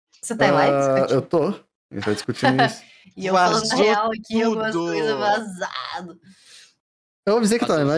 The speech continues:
Speaker 2: live.
Speaker 4: sonho.
Speaker 3: É,
Speaker 1: Não,
Speaker 3: quem
Speaker 1: só
Speaker 3: dera
Speaker 1: de
Speaker 3: fosse o
Speaker 1: menos.
Speaker 3: Ryan o problema.
Speaker 1: <laughs>
Speaker 2: Não, é só, é só que, tipo, o, o que eu tava falando?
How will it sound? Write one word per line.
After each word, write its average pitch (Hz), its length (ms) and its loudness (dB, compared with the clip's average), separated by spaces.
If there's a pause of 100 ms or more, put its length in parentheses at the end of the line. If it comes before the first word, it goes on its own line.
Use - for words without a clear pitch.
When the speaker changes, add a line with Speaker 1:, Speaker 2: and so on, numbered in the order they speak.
Speaker 2:
live. 170 120 2
Speaker 4:
sonho. 185 120 -6 (1300)
Speaker 3:
É, - 60 -14 (100)
Speaker 1:
Não, 196 60 -6
Speaker 3:
quem 139 120 -10
Speaker 1:
só 147 60 -12
Speaker 3:
dera 147 180 -2
Speaker 1:
de 208 60 -4
Speaker 3:
fosse 262 200 -4
o - 20 -2
Speaker 1:
menos. 160 160 -2
Speaker 3:
Ryan 156 160 -2
o 147 40 -6
problema. 160 480 -2
Speaker 1:
<laughs> 269 1200 -2 (1080)
Speaker 2:
Não, 165 240 2
é 101 260 2 (100)
só, - 80 -4
é - 140 2
só 120 200 -2
que, - 160 -12
tipo, 185 680 2 (1000)
o, 123 960 2
o - 40 0 (720)
que - 80 -10
eu 127 40 -6
tava 120 140 -2
falando? 120 360 0